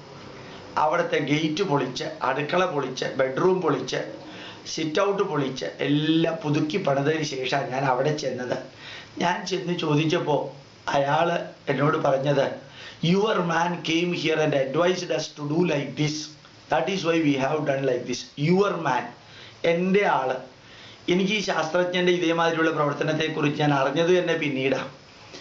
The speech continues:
ഞാനുമായിട്ട് അദ്ദേഹത്തിന് വലിയ ബന്ധമൊന്നുമില്ല, ഞങ്ങൾ പരിചയമുണ്ടെന്ന് മാത്രമേ ഉള്ളൂ. അപ്പൊ ഒരു മനുഷ്യൻ അവിടെ ചെന്ന്, അതും ഒമാനിലെ പോലെയുള്ള ഒരു മുസ്ലിം രാജ്യത്ത് ചെന്ന്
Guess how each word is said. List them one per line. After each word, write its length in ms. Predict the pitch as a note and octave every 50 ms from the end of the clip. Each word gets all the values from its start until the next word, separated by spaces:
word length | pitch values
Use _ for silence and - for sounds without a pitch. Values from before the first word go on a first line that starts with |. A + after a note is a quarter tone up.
| - - - - - - - - - - -
ഞാനുമായിട്ട് 440 | E3 F3+ G3 G#3 G#3+ G#3 G3+ G3 F#3+
അദ്ദേഹത്തിന് 360 | E3+ E3+ F3+ F3 F3+ F3+ F3+
വലിയ 240 | E3+ E3 E3 F3+ F#3+
ബന്ധമൊന്നുമില്ല, 580 | F#3+ F3 E3+ E3+ F#3+ F#3 F3+ F3+ F#3+ F#3 A3 A3+ G#3
ഞങ്ങൾ 140 | F#3+ F3+ D#3 - D3+
പരിചയമുണ്ടെന്ന് 680 | D3 D3 D#3+ D#3+ D3+ A#3+ B3+ B3+ A#3 F#3 F3 D#3+ D#3 C#3+ C3
മാത്രമേ 280 | A#2+ - - B2 C3
ഉള്ളൂ. 200 | B2 A2+ - - - - - - - - - - - - - - - -
അപ്പൊ 140 | - D3 G#3 G3 F#3+ G3
ഒരു 180 | G3 A#3 B3 B3 G#3 F3+
മനുഷ്യൻ 420 | D#3 D3 D3+ C#3+ - F3 D3 -
അവിടെ 300 | D3 C3+ C3 D3+ D3+ E3+ E3 -
ചെന്ന്, 340 | - C#3+ B2+ B2 B2+ C#3 - - - - - - - - - - - -
അതും 220 | D#3 F3+ G#3 G#3 G3
ഒമാനിലെ 640 | F3+ E3+ E3 E3 E3+ F3 F#3 F#3+ G3 G3 G3 F#3+ F#3+
പോലെയുള്ള 440 | F#3+ - F3+ E3 E3 D#3+ D#3+ D#3+ D#3
ഒരു 100 | D3 C#3+ C#3
മുസ്ലിം 320 | C3+ C3+ - D3+ E3+ E3+ E3+
രാജ്യത്ത് 420 | D#3+ C#3 - C3+ C#3 C#3+ D3 - C3+
ചെന്ന് 200 | B2+ A#2 - D3